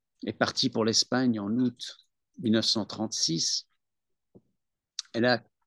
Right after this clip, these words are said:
elle a agi par conviction philosophique. Un tel courage n'est pas fréquent chez les philosophes.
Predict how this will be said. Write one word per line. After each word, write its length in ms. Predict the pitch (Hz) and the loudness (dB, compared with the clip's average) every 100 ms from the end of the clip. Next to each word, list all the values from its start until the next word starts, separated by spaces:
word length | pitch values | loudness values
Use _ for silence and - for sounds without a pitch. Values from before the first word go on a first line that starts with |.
| - - - | -20 -20 0
elle 100 | 131 | 6
a 60 | 139 | 6
agi 280 | 143 175 | 6 4
par 260 | - 156 - | 2 0 -2
conviction 800 | 147 139 139 - - 151 170 175 _ _ _ _ _ _ _ _ | -2 -2 -2 0 2 4 4 2 _ _ _ _ _ _ _ _
philosophique. 960 | - 143 135 117 113 - 98 - - - _ _ _ _ - - - - _ _ _ _ _ _ _ _ _ _ _ _ _ _ _ _ _ _ - | -4 4 6 4 0 -4 -10 -10 -16 -18 _ _ _ _ -20 -20 -18 -18 _ _ _ _ _ _ _ _ _ _ _ _ _ _ _ _ _ _ 0
Un 80 | 123 | 0
tel 260 | 123 135 120 | 6 4 4
courage 680 | 135 131 147 156 151 120 | 2 4 4 4 2 2
n'est 120 | 123 123 | 2 2
pas 160 | 123 | 0
fréquent 540 | - - 123 - 117 104 | -2 -4 -4 0 -2 0
chez 180 | - | -4
les 80 | 107 | -4
philosophes. 800 | 101 101 98 104 95 - - - | -6 -4 -4 -4 -8 -10 -14 -18